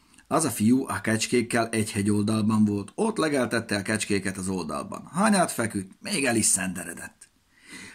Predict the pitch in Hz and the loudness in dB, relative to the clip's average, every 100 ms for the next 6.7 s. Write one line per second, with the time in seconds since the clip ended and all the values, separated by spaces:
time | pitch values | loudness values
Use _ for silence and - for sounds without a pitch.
0 | - 220 226 101 104 175 - - 185 185 | 0 2 2 2 2 4 2 2 0 0
1 | - 190 - 220 - 101 165 - - 113 | -2 -2 -6 -6 -4 -4 -4 -2 0 4
2 | 95 104 127 107 - - 101 - 104 95 | 4 2 0 0 -2 -6 -2 0 0 -2
3 | 85 73 - _ _ _ _ - 135 92 | -6 -12 -18 _ _ _ _ 0 2 2
4 | 82 104 101 - - 156 160 170 160 165 | 0 -4 -4 -4 -4 -4 0 4 4 2
5 | 151 135 113 107 123 214 202 - 98 92 | 0 0 2 2 4 4 2 2 -4 -2
6 | 92 87 - - - - | -2 -6 -8 -10 -10 -12